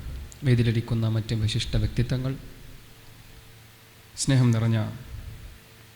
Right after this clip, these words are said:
സഹോദരന്മാർ, വിദ്യാർത്ഥി സുഹൃത്തുക്കളെ, ദാറുൽ ഹുദ ഇസ്ലാമിക് യൂണിവേഴ്സിറ്റി കുറച്ചാഴ്ചകളിലായിട്ട്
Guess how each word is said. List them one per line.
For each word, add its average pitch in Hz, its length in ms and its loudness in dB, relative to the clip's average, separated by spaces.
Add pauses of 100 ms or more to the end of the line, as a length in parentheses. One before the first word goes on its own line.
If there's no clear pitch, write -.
(100)
സഹോദരന്മാർ, 120 600 4 (840)
വിദ്യാർത്ഥി 120 400 2
സുഹൃത്തുക്കളെ, 113 560 0 (3500)
ദാറുൽ 135 240 2
ഹുദ 143 120 2 (100)
ഇസ്ലാമിക് 135 400 -2
യൂണിവേഴ്സിറ്റി 131 540 -2 (3000)
കുറച്ചാഴ്ചകളിലായിട്ട് 123 1080 4